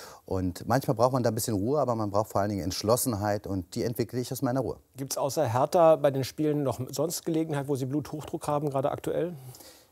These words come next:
Speaker 1: Ehrlicherweise sehr häufig, wenn ich politische Talkshows mir anschaue, dann kriege ich das eine oder
Speaker 2: Geben Sie sich
Speaker 1: andere
Speaker 2: bitte
Speaker 1: Mal
Speaker 2: Mühe.
Speaker 1: Bluthochdruck, aber heute natürlich nicht.
Speaker 2: Mhm.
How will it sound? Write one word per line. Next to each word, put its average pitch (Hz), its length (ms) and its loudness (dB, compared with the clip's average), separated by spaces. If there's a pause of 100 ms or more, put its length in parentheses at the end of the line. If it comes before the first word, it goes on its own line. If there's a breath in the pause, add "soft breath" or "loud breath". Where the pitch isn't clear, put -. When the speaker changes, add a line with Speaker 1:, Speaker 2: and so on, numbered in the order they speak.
(440 loud breath)
Speaker 1:
Ehrlicherweise 127 540 2
sehr 117 200 0
häufig, 127 340 -2
wenn 123 120 -2
ich 123 120 -8
politische 123 460 -4
Talkshows 135 500 0
mir 95 140 -2
anschaue, 95 520 0
dann 107 140 0
kriege 117 220 -2
ich 113 80 -6
das - 160 0
eine 117 260 0
oder 113 100 0
Speaker 2:
Geben - 100 -2
Sie - 60 0
sich 127 80 0
Speaker 1:
andere 123 100 2
Speaker 2:
bitte - 120 6
Speaker 1:
Mal 202 140 10
Speaker 2:
Mühe. 208 140 12
Speaker 1:
Bluthochdruck, 160 280 6 (300 loud breath)
aber 113 180 4
heute 123 220 4
natürlich 107 380 0
nicht. 98 260 -2
Speaker 2:
Mhm. 147 380 2